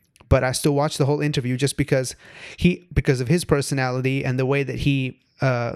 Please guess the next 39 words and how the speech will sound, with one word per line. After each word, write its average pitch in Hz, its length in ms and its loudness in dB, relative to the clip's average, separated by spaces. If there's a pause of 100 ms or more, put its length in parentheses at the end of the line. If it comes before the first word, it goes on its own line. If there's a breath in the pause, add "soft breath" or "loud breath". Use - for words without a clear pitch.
researches 135 520 0
a 127 60 -2
person 127 460 0
and, 120 180 -2
like, 120 220 -2
finds 127 320 0
things 131 280 0
about 123 260 0
them 123 140 -2
that 120 240 -4 (280 loud breath)
they 135 160 4
never 151 220 2
thought 139 320 -2
people 131 280 2
would 131 140 -2
find 127 280 2
out 131 320 0
and 135 120 0
stuff - 220 2
like 123 180 -2
that, 127 280 0 (420 loud breath)
which 139 180 4
I 143 100 0
find 143 320 0
incredibly 131 460 2
fascinating. 123 680 -2 (520 soft breath)
So - 120 6
that's 135 200 4
why 143 120 2
I 139 40 0
watch 139 240 0
his 156 160 4
reviews, 120 380 -2
right? 123 260 2
Because 131 340 0
he's 147 220 2
like, 131 260 -2
he 143 120 4
took - 340 2